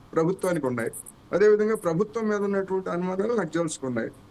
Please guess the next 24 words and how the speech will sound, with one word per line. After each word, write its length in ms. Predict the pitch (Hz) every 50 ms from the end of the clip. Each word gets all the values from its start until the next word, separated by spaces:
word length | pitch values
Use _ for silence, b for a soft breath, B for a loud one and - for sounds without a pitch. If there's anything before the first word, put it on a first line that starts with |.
| - - - -
ఎవరి 360 | 117 139 160 185 214 214 220
అనుమానాలు 500 | 196 190 202 220 226 226 220 220 214 208
వాళ్ళు 240 | 190 185 185 175 160
పెట్టుకున్నటువంటి 760 | 151 147 147 - - 165 165 160 147 151 147 147 147 117 117
ఈ 20 |
పరిస్థితుల్లో 720 | 113 - 135 151 151 - - - - 107 101 104 - - - - - 196
చర్చలు 360 | 196 190 - - 233 220 214 190 170
అంటే 200 | 151 147 - - - 226 190 175
ఏంటి, 220 | 196 202 196 151 - - - - -
ప్రాతిపదిక 500 | 139 151 165 175 185 190 190 175 160 156 160
ఏంటి 140 | 156 139 143
అనేటువంటిది 500 | 139 143 139 139 - 143 151 151 - 196
నాకైతే 420 | 175 160 160 156 165 160 160 -
అర్థం 240 | 165 151 - 139 143
కావట్లేదు. 400 | 135 117 110 - - - 95 90 - - - - - - - - - - - -
మరి 260 | 185 190 180 175 165
రామ్మోహన్ 440 | 156 151 156 151 160 165 156 156 151
రావు 100 | 151 147
గారు 160 | 143 139 139
కానీ 220 | 139 139 139 147 165
లేకపోతే 380 | 165 156 135 131 - - 143
చిక్కుడు 320 | 143 143 151 143 - 151 143
ప్రభాకర్ 460 | - - 135 123 131 139 135 131 123
గారి, 280 | 120 123 120 117 -